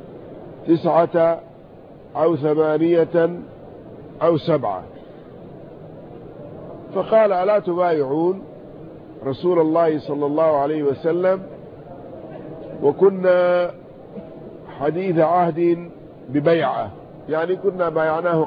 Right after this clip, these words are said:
قبل قليل، فقلنا: 'يا رسول الله قد بايعناك، قد بايعناك يا رسول الله.'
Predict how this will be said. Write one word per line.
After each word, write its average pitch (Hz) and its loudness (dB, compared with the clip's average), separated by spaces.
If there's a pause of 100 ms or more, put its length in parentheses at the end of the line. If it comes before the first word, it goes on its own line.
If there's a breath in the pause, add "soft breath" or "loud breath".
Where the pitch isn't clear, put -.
قبل 147 -2
قليل، 127 -2 (1900)
فقلنا: 208 4
'يا 190 2
رسول 185 -2
الله 170 0
قد 160 -6
بايعناك، 165 2 (2250)
قد 156 0
بايعناك 170 0
يا 160 2
رسول 151 -2
الله.' 147 0